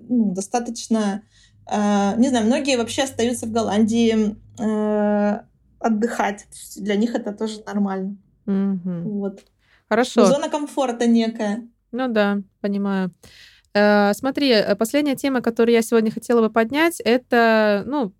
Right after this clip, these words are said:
Speaker 2: опять-таки местные жители, но в частности местные мужчины. Вот расскажи, какие они, чем отличаются от наших, как ведут себя с девушками, самая любимая наша тема.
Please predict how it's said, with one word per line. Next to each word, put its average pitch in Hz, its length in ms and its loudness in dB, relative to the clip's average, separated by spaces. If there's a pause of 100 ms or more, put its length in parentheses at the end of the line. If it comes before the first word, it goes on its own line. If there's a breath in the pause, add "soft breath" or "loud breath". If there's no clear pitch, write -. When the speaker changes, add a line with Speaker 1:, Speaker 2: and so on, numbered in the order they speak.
Speaker 2:
опять-таки 240 480 -2
местные 254 300 -4
жители, 302 320 0
но 240 180 0
в - 60 -8
частности 240 520 -2
местные 233 320 -2
мужчины. 208 500 -2
Вот 175 140 -6
расскажи, 233 440 -2
какие 285 420 0
они, 240 400 2
чем 226 200 0
отличаются 208 540 -2
от 196 120 -4
наших, 254 460 -2
как 202 220 -4
ведут 185 180 -8
себя 180 200 -8
с 170 60 -10
девушками, 214 640 -4
самая 190 300 -6
любимая 180 340 -8
наша 175 220 -14
тема. 175 300 -14